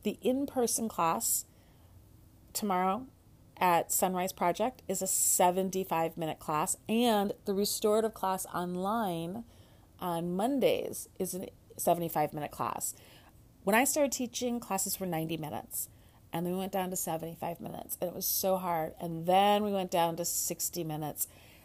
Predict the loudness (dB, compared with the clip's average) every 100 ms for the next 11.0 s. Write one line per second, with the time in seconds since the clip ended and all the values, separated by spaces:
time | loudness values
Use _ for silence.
0 | -6 -4 -2 -2 0 0 0 0 2 0
1 | 2 0 0 -6 -6 -4 -4 0 4 4
2 | 4 0 -2 -2 -2 -6 -4 -6 -6 -4
3 | -4 -2 -4 -4 -4 -4 -4 -4 -4 -4
4 | -6 -16 -20 -20 -20 -20 -20 -4 2 2
5 | 0 -14 -20 -20 -20 2 6 6 6 4
6 | 4 -4 -6 -16 -8 -2 0 0 -2 -2
7 | 0 0 0 -4 -4 -2 -2 -2 -4 -6
8 | -18 -20 -20 -8 -2 -2 0 4 6 6
9 | 2 0 -4 -2 -2 -2 -4 -6 -6 -4
10 | -6 -4 -6 -2 -2 0 2 2 2